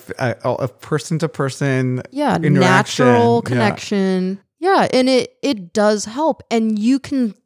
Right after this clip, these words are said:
Speaker 2: say to the, you know, founder of the league or the group or whatever it is that you wanna join, "I'm new,"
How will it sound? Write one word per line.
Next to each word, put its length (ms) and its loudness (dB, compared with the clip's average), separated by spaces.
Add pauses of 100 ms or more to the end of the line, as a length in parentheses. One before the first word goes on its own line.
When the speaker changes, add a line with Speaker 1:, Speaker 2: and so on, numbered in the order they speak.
(140)
Speaker 2:
say 920 0 (400)
to 200 2
the, 360 -2 (200)
you 160 -8
know, 160 -2
founder 420 -2
of 100 -2
the 100 -2
league 300 0
or 80 0
the 100 -2
group 260 -2
or 100 0
whatever 460 0
it 80 -2
is 140 -2
that 120 -2
you 140 -4
wanna 180 -4
join, 500 -2 (560)
"I'm 420 2
new," 360 2